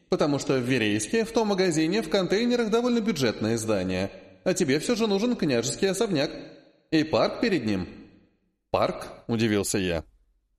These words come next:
«Я был уверен, ты предложишь все засадить яблонями». «Илья, если ты не собираешься заниматься изготовлением алкоголя на продажу», — снисходительно заявил писец,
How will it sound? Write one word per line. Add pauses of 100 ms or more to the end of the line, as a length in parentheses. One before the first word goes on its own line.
«Я
был
уверен,
ты
предложишь
все
засадить
яблонями». (800)
«Илья,
если
ты
не
собираешься
заниматься
изготовлением
алкоголя
на
продажу», — (320)
снисходительно
заявил
писец,